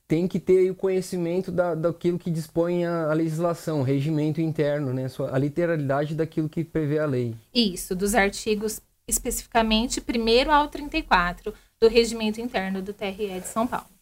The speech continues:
Speaker 1: Muito bom, professora Angélica. Então, é essencial pro concurso, pro candidato que quer a aprovação no concurso, estar estudando aí, então, pro ma-, material direcionado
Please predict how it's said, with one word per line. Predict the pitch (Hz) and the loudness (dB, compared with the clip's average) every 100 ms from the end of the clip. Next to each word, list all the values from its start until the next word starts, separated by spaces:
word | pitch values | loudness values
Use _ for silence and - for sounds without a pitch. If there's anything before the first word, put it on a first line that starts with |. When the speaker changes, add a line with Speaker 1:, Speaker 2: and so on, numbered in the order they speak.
| _ | _
Speaker 1:
Muito | 185 220 226 262 | -2 0 2 2
bom, | 202 214 | 4 4
professora | 196 180 170 180 170 | 2 0 0 2 2
Angélica. | 160 151 143 180 | 2 0 0 -2
Então, | 170 214 226 247 240 233 - _ | 0 4 4 2 -2 -6 -14 _
é | - 190 214 | 2 4 4
essencial | 214 247 262 - 226 208 196 | 2 -2 -4 -2 2 4 4
pro | 190 180 | 2 0
concurso, | 185 180 - 165 165 165 | 2 2 2 -2 -2 -2
pro | 143 | -4
candidato | 151 170 165 151 151 151 143 | 0 2 2 2 2 0 -2
que | 143 | -6
quer | 135 170 | -2 2
a | 190 | 2
aprovação | 175 165 160 160 | 2 0 -2 -2
no | 165 | -2
concurso, | 160 170 156 196 226 226 | 0 0 0 -2 -2 -2
estar | 202 214 | 2 2
estudando | 214 214 190 190 | 2 0 2 2
aí, | 185 175 | 2 2
então, | 170 | 0
pro | 147 | 0
ma-, | 165 170 147 | 0 0 0
material | 160 156 170 160 156 | 0 0 2 4 2
direcionado | 135 202 202 190 180 151 160 180 180 147 | 0 2 2 0 -2 0 0 0 0 -2